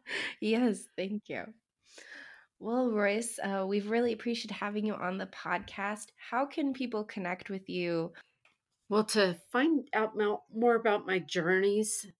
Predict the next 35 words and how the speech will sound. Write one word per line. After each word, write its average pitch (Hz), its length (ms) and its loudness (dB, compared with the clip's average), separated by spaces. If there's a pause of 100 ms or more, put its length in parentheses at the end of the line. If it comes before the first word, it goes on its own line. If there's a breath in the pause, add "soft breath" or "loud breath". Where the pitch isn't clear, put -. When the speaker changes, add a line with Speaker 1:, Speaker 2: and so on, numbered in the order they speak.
Speaker 2:
that 180 280 0
we've 180 320 2
talked - 360 -6
about 185 320 -2
during 190 240 0
this 190 180 -2
podcast, 196 920 -6 (380 loud breath)
you 202 140 2
can 202 200 0
go 190 200 2
on 185 200 0
Amazon 185 880 -2
and 175 260 -6
order 175 500 0
the - 100 -4
book, 185 280 0 (100)
The 185 80 -4
Spontaneous 175 1000 -2
Journey. 175 560 -2 (1400 loud breath)
You 202 160 2
can 202 220 0
also 190 460 0
go 185 200 2
to 180 80 0
my 170 220 0
website, 170 680 -2 (260)
roycetalks 180 1120 -2
dot - 260 -4
com. 165 440 -4 (160)
That's 160 260 -6
R - 300 -4
O 175 120 0
Y 156 280 -4
C - 300 -6
E 180 440 -6